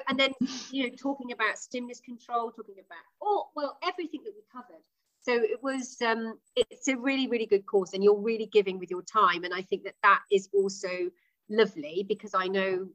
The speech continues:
some trainers aren't so giving with their time, and, um, that's frustrating, because when you've got a, you've got a video, you, you ask for, like, a five-minute video, um, but if you've got a five-minute video and you're showing good, bad, and ugly, you,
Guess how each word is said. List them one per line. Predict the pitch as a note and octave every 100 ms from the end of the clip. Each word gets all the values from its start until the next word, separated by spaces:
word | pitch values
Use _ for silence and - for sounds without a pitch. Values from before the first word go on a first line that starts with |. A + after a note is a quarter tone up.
| _
some | - G3+ F#3 F3 - -
trainers | G#3 F#3 F3 F3 - _ _ _ -
aren't | E4 F4 A3 -
so | F3+
giving | E3+ E3 E3
with | E3+
their | - _
time, | - E3+ E3 D#3+ -
and, | F3+ F3+ F#3 - -
um, | F#3+ F#3 -
that's | E4 -
frustrating, | D#4+ D#4+ E4+ F4 - G#3
because | G3 G#3+ G3+
when | G#3+
you've | A3+
got | A#3 A#3+
a, | G#3 _ _ - _
you've | A#3 G3
got | A#3+ F#3+
a |
video, | A3+ A3 G#3+ G#3 G3+ F#3+ _
you, | G#3 G3 -
you | A3
ask | G#3+ G3+ G3+
for, |
like, | F#3 F#3+
a | -
five-minute | G3+ F#3+ F3+ E3 -
video, | C#4 G3 D3+ F#3+ - - _ _
um, | G3+ G3+ G3 - -
but | A3 - _ _ _ -
if | A3
you've | A#3+ B3
got | - G3+
a |
five-minute | B3 A#3+ A#3 F#3
video | C#4 C#4+ G3 E3+
and | E3+
you're | G3+ G#3+
showing | - G#3+ G3 G3
good, | A#3 G#3 -
bad, | G3 F#3+
and | F3+
ugly, | A#3 B3 D#3+ D3 G#3+ B3
you, | C#4